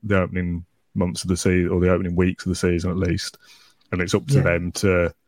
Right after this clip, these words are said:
Speaker 1: I mean, I don't want them to mess up, 'cause I want Villa to, to be at their best every single game, but it's up to, it's up to one of them to miss out for Ezri Konsa to get back in, isn't it?
Speaker 2: For all the criticism, um, you know, he's that leader at the back. Um, when Konsa was playing well,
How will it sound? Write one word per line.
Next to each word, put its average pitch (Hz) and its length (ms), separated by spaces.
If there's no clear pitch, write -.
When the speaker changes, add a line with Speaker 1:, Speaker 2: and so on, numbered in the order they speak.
Speaker 1:
I - 40
mean, 92 140
I 98 60
don't 90 140
want 104 220
them 92 120
to 85 120
mess 90 200
up, 107 140
'cause - 120
I 98 40
want 98 180
Villa 92 220
to, 92 380
to 95 120
be 90 400
at 98 120
their 95 100
best 92 240
every 95 140
single 92 280
game, 98 280
but 95 80
it's 101 160
up 92 120
to, 92 400
it's - 120
up 101 120
to - 80
one 95 160
of 92 60
them 92 220
to 95 100
miss 95 240
out 90 340
for 92 280
Ezri 92 180
Konsa 95 300
to - 120
get - 160
back 90 220
in, 117 120
isn't 107 180
it? 98 180
Speaker 2:
For 156 140
all 151 60
the 143 80
criticism, 123 800
um, 113 760
you 139 140
know, 135 160
he's 135 260
that 123 160
leader 123 260
at 113 60
the 113 80
back. 113 380
Um, 120 480
when 139 200
Konsa 139 240
was 127 140
playing 120 340
well, 120 420